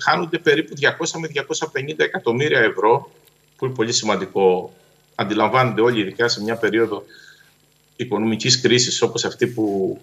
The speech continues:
περνάμε τώρα και που περνούσαμε τα προηγούμενα χρόνια, α, σε σχέση με το δύο χιλιάδες πέντε. Δηλαδή, πανελλαδικά έχει πέσει, έχει χαθεί, ε,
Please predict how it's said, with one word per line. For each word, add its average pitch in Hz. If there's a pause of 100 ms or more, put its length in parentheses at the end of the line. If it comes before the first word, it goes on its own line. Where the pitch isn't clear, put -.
περνάμε 101
τώρα 117
και 110
που -
περνούσαμε 107
τα 95
προηγούμενα 95
χρόνια, 165 (640)
α, 131
σε 135
σχέση -
με 160
το 160
δύο 160
χιλιάδες 156
πέντε. 92 (920)
Δηλαδή, 117 (560)
πανελλαδικά 110
έχει 117
πέσει, 107
έχει 117
χαθεί, 107 (680)
ε, 95